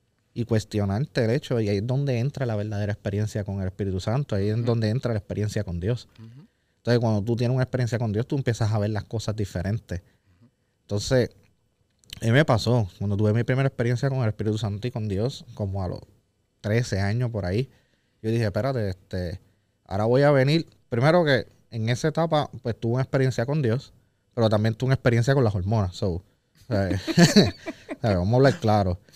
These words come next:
Speaker 1: Porque hay muchos que quieren espiritualizar las cosas y la
Speaker 2: Ujú.
Speaker 1: realidad es que, ¿sabes?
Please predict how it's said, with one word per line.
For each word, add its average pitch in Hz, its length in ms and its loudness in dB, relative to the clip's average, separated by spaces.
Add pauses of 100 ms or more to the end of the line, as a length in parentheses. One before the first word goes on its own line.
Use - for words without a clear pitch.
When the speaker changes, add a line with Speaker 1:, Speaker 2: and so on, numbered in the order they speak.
(120)
Speaker 1:
Porque 139 140 6
hay 143 60 8
muchos 160 240 6
que 160 80 6
quieren 151 180 6
espiritualizar 147 540 4
las 147 140 4
cosas 147 340 2
y 113 40 2
la 110 100 2
Speaker 2:
Ujú. 110 80 -4
Speaker 1:
realidad 101 260 2
es 110 60 0
que, 110 380 2 (180)
¿sabes? 104 320 2